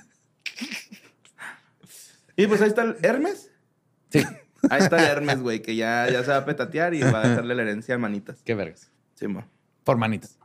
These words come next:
Speaker 1: Ujú,
Speaker 2: No
Speaker 1: sí,
Speaker 2: por la
Speaker 1: ya.
Speaker 2: pepetateada.
Speaker 1: Bueno, la siguiente nota la mandó Daniel Mata, güey. Y es, este: el, el misterio del tomate desaparecido durante ocho meses de la Estación Espacial Internacional.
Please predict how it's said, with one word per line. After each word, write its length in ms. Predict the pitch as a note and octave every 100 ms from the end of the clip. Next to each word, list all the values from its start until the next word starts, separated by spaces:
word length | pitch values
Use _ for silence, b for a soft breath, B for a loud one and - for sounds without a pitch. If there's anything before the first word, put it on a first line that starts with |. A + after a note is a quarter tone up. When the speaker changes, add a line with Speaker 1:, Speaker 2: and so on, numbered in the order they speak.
| _ A#2+
Speaker 1:
Ujú, 180 | A2+ A2
Speaker 2:
No 200 | G#2+ G2+
Speaker 1:
sí, 40 |
Speaker 2:
por 80 | G#2
la 100 | G#2
Speaker 1:
ya. 40 | G#2
Speaker 2:
pepetateada. 480 | F#2 F#2 E2+ C2+ _ b b b b - -
Speaker 1:
Bueno, 180 | F#3 G#3+
la 80 | G3
siguiente 300 | F#3 F#3+ A#3
nota 220 | B3+ B3+
la 100 | A#3+
mandó 240 | F#3+ F3
Daniel 280 | G3 G#3+ A3
Mata, 300 | A3+ B3+ B3
güey. 300 | G#3+ G#3+ G#3+ -
Y 120 | F3
es, 220 | F3+ F3+ G#3+
este: 400 | G#3 - G3 E3+
el, 140 | D#3+
el 120 | F3 F3
misterio 360 | E3+ G#3 A#3
del 100 | A#3+
tomate 300 | A#3+ F#3 F#3+
desaparecido 600 | A3+ G#3+ G#3 D3+ D3 F#3+
durante 300 | G3+ F3 E3+
ocho 180 | F3+ G#3
meses 220 | G3 G3
de 80 | G3+
la 60 | E3+
Estación 280 | D3+ D#3+
Espacial 360 | F3+ D#3+ D3+ D#3+
Internacional. 640 | F3+ F3+ D#3 C#3 C#3+ D#3+